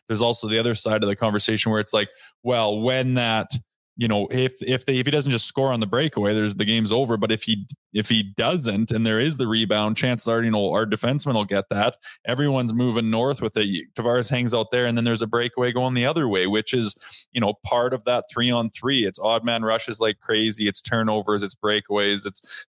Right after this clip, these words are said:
that's what it's kinda all about. But when you, when you realize and look back in hindsight and say, "Well, they scored on a rebound and John's standing there staring," it's a bad look, no doubt. But I think you gotta put yourself in them shoes.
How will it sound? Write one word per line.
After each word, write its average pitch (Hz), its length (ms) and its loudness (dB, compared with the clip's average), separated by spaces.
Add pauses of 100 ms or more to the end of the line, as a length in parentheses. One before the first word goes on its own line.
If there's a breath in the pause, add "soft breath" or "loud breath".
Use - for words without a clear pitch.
that's 120 200 0
what 120 80 0
it's 110 120 -2
kinda 117 240 0
all 107 160 2
about. 104 340 0
But 104 80 0
when 107 160 0
you, 107 160 2 (280 loud breath)
when 110 120 0
you 107 100 2
realize 120 520 0
and 107 100 -2
look 110 200 0 (280)
back 110 320 0
in 107 100 0
hindsight 107 500 2
and 101 120 2
say, 104 200 2
"Well, 104 400 0
they 107 100 2
scored 131 340 -2
on 117 120 0
a 107 40 0
rebound 104 400 0
and 101 80 2
John's 110 300 0
standing 110 460 0
there 98 160 2
staring," 107 540 0
it's 95 280 0
a 110 60 -2
bad 101 260 0
look, 95 240 -2
no 98 140 2 (100)
doubt. 110 340 0
But 101 240 0
I - 40 -10 (200 loud breath)
think 127 160 -2
you - 80 -18
gotta 151 140 -2
put 117 80 0
yourself 113 300 0
in 117 80 0
them 107 160 2
shoes. 113 480 0